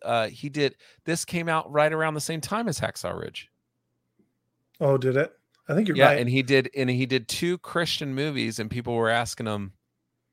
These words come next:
Speaker 1: about his, uh, religious beliefs. I do remember this movie. I'd never, I didn't see it, but I do remember it being talked about.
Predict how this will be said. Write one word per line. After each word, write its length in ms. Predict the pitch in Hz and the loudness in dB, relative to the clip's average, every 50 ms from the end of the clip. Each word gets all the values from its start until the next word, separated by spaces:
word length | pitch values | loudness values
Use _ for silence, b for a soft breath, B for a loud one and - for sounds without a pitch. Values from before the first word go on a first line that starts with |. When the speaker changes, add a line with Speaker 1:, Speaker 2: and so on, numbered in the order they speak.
| _ _ _ _ _ _ _ - - | _ _ _ _ _ _ _ -10 -6
Speaker 1:
about 320 | 98 101 104 101 87 - | 0 2 2 2 2 0
his, 320 | 107 101 98 92 90 92 | -2 -4 -4 -4 -4 -2
uh, 380 | 95 90 90 85 85 85 85 - - - | -2 0 0 0 -2 -4 -6 -8 -10 -10
religious 460 | 98 95 98 98 107 107 107 101 - | -8 -6 -4 -4 -4 -4 -4 -6 -10
beliefs. 520 | - - 82 82 78 - - - - - - _ _ _ _ _ _ _ _ _ _ _ _ _ _ _ _ _ _ _ _ - | -10 -12 -16 -16 -16 -18 -20 -20 -20 -20 -20 _ _ _ _ _ _ _ _ _ _ _ _ _ _ _ _ _ _ _ _ -16
I 60 | 107 | -14
do 260 | 92 90 110 123 139 143 | -6 0 2 4 4 4
remember 300 | 139 117 101 92 90 90 | 4 2 0 -2 -2 -4
this 180 | 85 - - | -6 -6 -8
movie. 260 | 85 85 82 80 80 - - | -8 -8 -8 -8 -6 -4 -2
I'd 160 | 101 104 104 | -2 0 2
never, 260 | 120 127 120 113 - _ | 2 2 2 0 0 _
I 100 | - 110 | -2 -2
didn't 220 | 110 123 117 - - | 0 0 -2 -4 -6
see 240 | - - 160 165 135 | -4 0 2 4 6
it, 200 | 113 110 - - _ _ _ _ _ _ _ _ _ _ _ _ _ _ _ _ _ _ _ _ _ _ _ | 6 4 2 -2 _ _ _ _ _ _ _ _ _ _ _ _ _ _ _ _ _ _ _ _ _ _ _
but 160 | 104 101 104 101 | -2 2 4 4
I 80 | 98 | 4
do 180 | 95 110 117 113 | 2 2 2 2
remember 640 | 110 104 104 104 101 98 98 90 90 104 104 104 _ _ _ _ | 2 2 0 -2 -4 -4 -6 -8 -8 -10 -14 -20 _ _ _ _
it 140 | - 95 - | -20 -18 -16
being 160 | 95 90 85 | -16 -16 -12
talked 260 | - 98 92 90 - | -8 -8 -8 -8 -10
about. 200 | 85 82 80 - | -14 -16 -16 -16